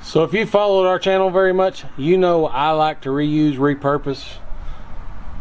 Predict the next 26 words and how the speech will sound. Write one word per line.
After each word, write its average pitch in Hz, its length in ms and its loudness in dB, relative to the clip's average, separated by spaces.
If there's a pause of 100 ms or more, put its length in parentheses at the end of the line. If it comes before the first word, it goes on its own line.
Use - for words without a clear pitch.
(600)
This 127 200 2
right 143 200 4
here 143 220 4
is 110 100 0
actually 123 400 0
what 120 180 2
I 117 220 4
was 110 240 -2
using 117 500 0 (140)
last 139 300 2
summer 131 420 0 (2000)
on 135 140 2
my 120 140 2
swamp - 440 -2
cooler 113 440 0 (420)
to 127 80 -2
cool 123 180 0
my 107 160 0
greenhouse. 113 560 -2 (1400)
I 117 120 2
will 160 260 4
end 165 160 2
up 147 100 -2
getting 147 200 2
another 180 320 4
one, 180 260 0